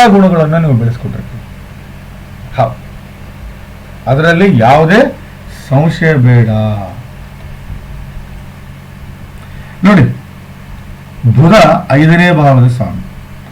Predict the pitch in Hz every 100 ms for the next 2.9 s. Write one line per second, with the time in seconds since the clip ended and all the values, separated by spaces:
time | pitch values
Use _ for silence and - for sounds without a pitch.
0 | - 151 165 165 151 139 127 110 104 95
1 | 92 98 95 - - - - - - -
2 | - 160 190 220 190 175 165 190 -